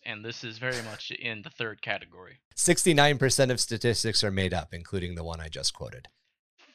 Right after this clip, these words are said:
Speaker 1: Seven fives know how to do their math.
Speaker 2: <laughs>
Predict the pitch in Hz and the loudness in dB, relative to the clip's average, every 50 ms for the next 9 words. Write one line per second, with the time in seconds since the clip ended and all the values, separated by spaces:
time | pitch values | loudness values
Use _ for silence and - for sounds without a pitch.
0 | _ _ _ _ _ - - - 143 139 143 151 151 139 - 143 135 131 110 107 | _ _ _ _ _ -18 -8 -4 -2 -2 -2 -2 -4 -2 0 2 2 2 0 -2
1 | 104 - - 120 117 120 117 120 117 117 113 107 120 117 117 - 110 120 117 117 | -6 -12 -10 -8 -6 -6 -4 -6 -6 -8 -8 -10 -10 -10 -10 -12 -12 -14 -14 -16
2 | - - - - _ - - - - 554 - - _ _ _ _ - - | -16 -18 -20 -20 _ -8 -6 -6 -6 -6 -10 -16 _ _ _ _ -4 -4